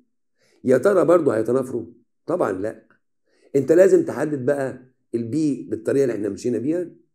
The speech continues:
ويا ريت تطبق بنفس الطريقة تمامًا عشان تفهم هيحصل بينهم ايه تجاذب. في حالة ايه التجاذب؟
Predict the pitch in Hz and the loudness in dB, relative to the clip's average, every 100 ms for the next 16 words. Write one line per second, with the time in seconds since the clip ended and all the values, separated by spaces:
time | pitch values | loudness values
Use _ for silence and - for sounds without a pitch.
0 | _ _ _ _ _ _ _ - 123 147 | _ _ _ _ _ _ _ -2 4 6
1 | 220 175 - - - - 127 185 185 131 | 8 6 2 -10 -16 -8 0 0 0 -4
2 | 139 - 104 117 170 - 135 - 110 156 | -8 -8 -4 -2 -2 -4 -6 -2 -4 -2
3 | 107 - 101 131 156 180 185 - - _ | -6 -6 -4 -2 -2 -2 -4 -8 -18 _
4 | _ _ 101 170 165 175 175 123 131 127 | _ _ -6 -2 0 2 2 0 -6 -8
5 | - - _ _ - 139 123 123 139 117 | -14 -20 _ _ -6 -4 -2 -2 -2 -2
6 | 117 113 107 151 117 - - _ _ _ | -4 -4 -4 -2 -4 -6 -12 _ _ _
7 | - 113 165 113 - 196 156 135 135 123 | -12 0 2 2 2 2 2 4 4 2
8 | 139 - | 0 -4